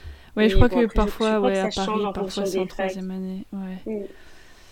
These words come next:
Speaker 1: Et du coup, comment t'as trouvé les stages ? Déjà, genre, toi en tant que, est-ce que tu trouvais ça intéressant ? Est-ce que c'était mieux que les cours ? Et après, comment t'as trouvé ça en tant, genre, physiquement, avec tout, comme tu dis, enfin, ta maladie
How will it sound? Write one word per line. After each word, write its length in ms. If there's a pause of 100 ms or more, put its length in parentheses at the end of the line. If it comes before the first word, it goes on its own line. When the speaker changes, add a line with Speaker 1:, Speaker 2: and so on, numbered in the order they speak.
(420)
Speaker 1:
Et 120
du 220
coup, 500
comment 240
t'as 140
trouvé 320
les 120
stages ? 600 (160)
Déjà, 360
genre, 280 (100)
toi 160
en 60
tant 160
que, 120
est-ce 120
que 80
tu 140
trouvais 200
ça 120
intéressant ? 500
Est-ce 120
que 60
c'était 220
mieux 160
que 100
les 80
cours ? 420
Et 100
après, 300
comment 300
t'as 140
trouvé 300
ça 220
en 140
tant, 240
genre, 240
physiquement, 720
avec 460
tout, 180
comme 200
tu 120
dis, 260 (360)
enfin, 160
ta 140
maladie 560